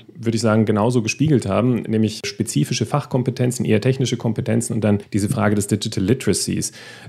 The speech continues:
Ähm, was Sie gerade gesagt haben, auch das Moving Target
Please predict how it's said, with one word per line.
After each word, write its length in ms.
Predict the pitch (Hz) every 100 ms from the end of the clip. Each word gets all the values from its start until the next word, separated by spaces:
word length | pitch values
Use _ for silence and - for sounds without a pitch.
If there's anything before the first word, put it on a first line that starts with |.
| -
Ähm, 280 | 107 113 -
was 220 | 113 101
Sie 80 | 123
gerade 320 | 107 95 160
gesagt 320 | 165 147 151 147
haben, 140 | 139
auch 360 | - 123 - - - - _ -
das 160 | - 107
Moving 340 | 117 147 120
Target 680 | - 110 143 107 92 - -